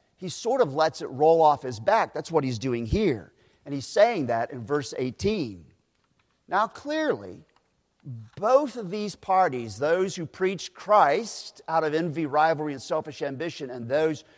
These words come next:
who were encouraged by Paul and were faithful, both of them are orthodox.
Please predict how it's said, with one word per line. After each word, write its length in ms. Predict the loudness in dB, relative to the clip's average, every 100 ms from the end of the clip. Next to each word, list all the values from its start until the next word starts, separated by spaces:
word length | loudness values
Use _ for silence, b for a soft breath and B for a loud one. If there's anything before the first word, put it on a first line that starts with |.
| b b
who 140 | -2
were 100 | 0
encouraged 480 | -2 -2 2 2 4
by 140 | 2
Paul 380 | 2 0 2 2
and 100 | 0
were 80 | -8
faithful, 640 | -4 2 2 0 -8 -14 b b b
both 520 | -14 -4 4 4 4
of 100 | -4
them 220 | -10 -10 -8
are 280 | -4 -4 -4 -10 _ _
orthodox. 1120 | -6 -6 -8 -8 -10 -12 _ -20 -20 -20 -20